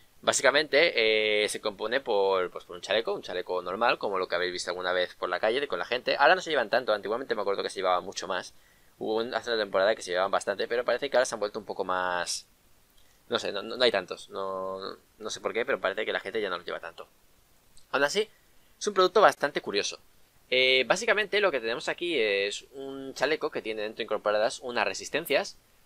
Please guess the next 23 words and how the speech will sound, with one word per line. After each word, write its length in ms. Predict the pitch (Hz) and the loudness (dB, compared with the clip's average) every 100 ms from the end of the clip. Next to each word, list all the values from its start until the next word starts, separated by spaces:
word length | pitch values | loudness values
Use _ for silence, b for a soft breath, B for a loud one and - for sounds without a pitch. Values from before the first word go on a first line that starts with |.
| - | -6
las 180 | - - | -4 2
cuales 240 | 113 131 | 2 2
funcionan 340 | 143 120 113 120 | -4 -6 -2 -2
a 60 | |
través 400 | 110 101 107 120 | 0 0 0 -2
de 80 | 101 | -4
una 160 | 101 95 | -4 0
power 240 | 95 104 | 0 2
bank 240 | 139 208 - | 2 0 -8
de 440 | 101 101 98 98 95 | -4 0 2 2 2
aproximadamente, 800 | 92 92 - 98 101 101 95 101 | 0 -6 -4 -2 0 -2 -4 -4
bueno, 200 | 101 92 | -4 -6
yo 100 | 92 | -4
la 100 | 95 | -2
que 100 | 92 | -2
tengo 260 | 95 95 92 | -4 -4 -2
es 320 | 90 87 - | -2 -4 -6
la 100 | 90 | -4
de 140 | 90 90 | -2 -4
doce, 1040 | 90 92 90 87 87 87 87 87 87 92 - | -4 -2 0 0 0 -2 -2 -4 -8 -14 -8
doce 340 | 101 104 95 | -6 -4 -6
mil 160 | 95 95 | -6 -8
miliamperios, 580 | 92 92 143 143 - | -8 -2 2 2 0